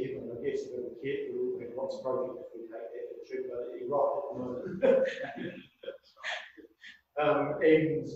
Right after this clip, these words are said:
just around funding, it's important to ask the question that would traditionally, uh, just be loan funded, is that correct? Sixty-three, or was that from existing budgets at all? Ashley, was that, can you speak to that, where the funding was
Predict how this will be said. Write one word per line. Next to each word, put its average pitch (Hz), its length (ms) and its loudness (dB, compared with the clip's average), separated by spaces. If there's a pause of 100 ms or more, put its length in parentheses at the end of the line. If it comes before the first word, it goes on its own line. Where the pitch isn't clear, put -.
(160)
just 147 220 0
around 139 320 4
funding, 135 360 2 (140)
it's 131 140 -8
important 127 400 -2
to 131 60 0
ask 131 120 -2
the - 160 -10
question 127 480 -4
that 131 200 0
would 127 120 -4 (180)
traditionally, 123 460 -6 (180)
uh, 123 480 -2
just - 220 -16
be 120 260 -2 (440)
loan 127 340 -4
funded, 127 320 -6
is - 60 -8
that 127 200 -6
correct? 131 300 -4 (720)
Sixty-three, 127 800 0
or 127 160 6
was 123 140 4
that - 260 2
from - 160 -2
existing 135 400 -6
budgets 139 420 2
at 147 60 -2
all? 143 360 2
Ashley, 147 280 -4
was 135 80 -6
that, 143 200 -2 (760)
can 143 100 -6
you 135 80 -4
speak 143 300 -8
to 135 60 -10
that, 147 180 0 (420)
where 139 220 0
the 135 40 -4
funding 139 300 -2
was 135 320 0